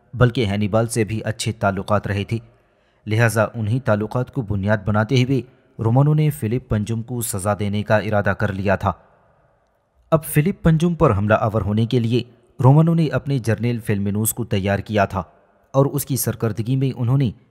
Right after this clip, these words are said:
एक बहुत बड़ा लश्कर मुहैया किया और उसे मकदूनिया के बादशाह फिलिप पंजुम पर हमला आवर होने का हुक्म दिया।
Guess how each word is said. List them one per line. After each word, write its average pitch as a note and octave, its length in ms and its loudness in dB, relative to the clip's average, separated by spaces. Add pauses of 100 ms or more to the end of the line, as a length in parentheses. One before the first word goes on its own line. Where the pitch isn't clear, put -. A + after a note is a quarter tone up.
(140)
एक C3+ 180 -2
बहुत B2+ 240 2
बड़ा C#3 200 4
लश्कर G#2 360 -2
मुहैया G2 320 -2
किया G2+ 280 -2 (440)
और A#2+ 120 4
उसे A#2 220 0
मकदूनिया G#2+ 520 -2
के G#2 160 -4
बादशाह G2+ 420 0
फिलिप G#2 360 -6
पंजुम G#2 320 -4
पर G#2+ 160 -2
हमला F#2+ 260 -2
आवर G2+ 220 -4
होने G2 220 -2
का G2 120 -2
हुक्म G2 260 -4
दिया। F#2 200 -2